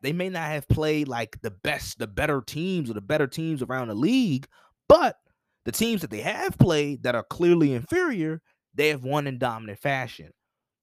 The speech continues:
But in terms of, like, playoff games and, and playing playoff teams, I, that's why I'm, I'm a little, I'm a little skeptical of Philadelphia. And I,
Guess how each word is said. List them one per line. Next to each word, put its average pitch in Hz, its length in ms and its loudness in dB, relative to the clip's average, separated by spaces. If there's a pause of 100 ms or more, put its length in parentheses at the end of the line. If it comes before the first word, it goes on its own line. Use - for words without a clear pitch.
But 147 180 0
in 131 100 -12
terms 175 380 -6
of, 127 140 -6
like, 110 280 -6
playoff 165 560 -4
games 127 460 -8
and, 107 140 -8 (120)
and 117 140 -10
playing 143 440 -6
playoff 147 480 2
teams, 107 580 -10 (720)
I, 127 160 -2 (200)
that's 131 320 0
why 147 160 0
I'm, 147 140 -2
I'm 131 140 -4
a - 20 0
little, 156 480 4
I'm 139 140 0
a 151 40 0
little 180 580 -2
skeptical 196 600 -4
of 160 80 -6
Philadelphia. 131 800 -2 (380)
And 269 100 -4
I, 240 260 -2